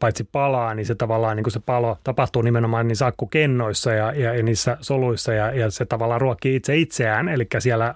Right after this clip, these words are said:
on ne kaikki paloon tarvittavat ainekset itse niissä akuissa olemassa ja, ja, ja se syntyy ikään kuin vähän sellainen vaikeasti,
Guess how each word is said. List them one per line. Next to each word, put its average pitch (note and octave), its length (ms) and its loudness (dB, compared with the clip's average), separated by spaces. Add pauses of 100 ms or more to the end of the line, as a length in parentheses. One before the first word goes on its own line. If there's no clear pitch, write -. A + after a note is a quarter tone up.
on B2+ 160 2
ne B2 80 -2
kaikki B2 380 0 (240)
paloon B2 320 0
tarvittavat A#2+ 520 0
ainekset A#2+ 520 0
itse A#2+ 220 0
niissä A2+ 320 0
akuissa D3+ 420 -2
olemassa C3+ 520 0
ja, F#3+ 180 2 (500)
ja, A2 160 2
ja A2 240 0
se A#2 220 0
syntyy A#2 300 2
ikään A2 260 0
kuin A#2+ 100 0
vähän A2+ 180 0
sellainen A2+ 320 0
vaikeasti, A#2 520 0